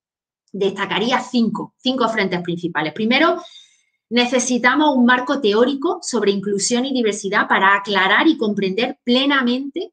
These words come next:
estos conceptos. Además, hay una notable escasez de materiales multinivel y el profesorado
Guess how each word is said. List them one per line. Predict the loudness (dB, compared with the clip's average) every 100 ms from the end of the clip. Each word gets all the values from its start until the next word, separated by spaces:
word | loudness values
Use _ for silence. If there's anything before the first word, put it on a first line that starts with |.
| _
estos | -12 -10 -10
conceptos. | -10 -10 -12 -14 -20 -20 _ _ -20 -20 -20 -20 _ _
Además, | 0 2 4 4 4 2 -4 _ _ _ _ -6
hay | -4
una | -4 -6
notable | -6 -4 -2 -2 -6
escasez | -8 -12 -10 -10
de | -6
materiales | -6 -6 -6 -4 -4 -4
multinivel | -4 -4 -6 -6 -4 -2 -2 -2 -6 _ _ _ _ -4
y | 0
el | 0
profesorado | -2 -4 -4 0 2 2 0 0